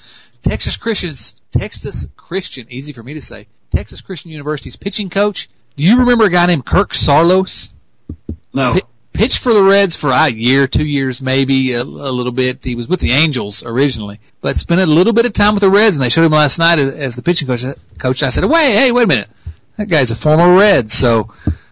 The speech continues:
Speaker 1: I'm disappointed you don't remember Kirk Saarloos and his distinguished career as a Cincinnati Red that lasted a very short period of time before he got injured. So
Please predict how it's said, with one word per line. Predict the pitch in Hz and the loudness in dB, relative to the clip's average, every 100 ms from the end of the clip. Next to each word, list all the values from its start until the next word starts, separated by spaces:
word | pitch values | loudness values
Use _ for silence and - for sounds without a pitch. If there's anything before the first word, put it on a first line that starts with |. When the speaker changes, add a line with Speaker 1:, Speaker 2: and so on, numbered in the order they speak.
| - | -10
Speaker 1:
I'm | 120 | -2
disappointed | 143 175 156 170 | 0 2 4 4
you | 143 | 4
don't | 135 135 | 2 2
remember | 127 127 | 2 2
Kirk | - 147 143 | 2 0 2
Saarloos | 139 147 135 120 | 4 4 4 2
and | 120 | 0
his | 117 | 0
distinguished | - - 175 175 160 151 - | 0 0 0 0 2 2 0
career | - 147 139 143 113 | -2 2 4 4 4
as | 101 101 | 0 -4
a | |
Cincinnati | 104 113 104 117 110 | -4 -6 -4 -4 -2
Red | 107 113 107 107 | 0 0 0 -2
that | 107 104 | -6 0
lasted | 113 110 113 104 113 | 0 0 -4 -8 -8
a | 113 | -8
very | 101 110 101 | -2 -2 0
short | 98 107 98 - _ | -2 -4 -4 -10 _
period | 110 98 | -6 -4
of | |
time | 95 104 101 | -4 -4 -4
before | - | -8
he | 107 | -6
got | 101 | -6
injured. | 101 104 101 - _ _ - - _ | -6 -8 -14 -20 _ _ -20 -20 _
So | - - 95 95 | -14 -12 -10 -12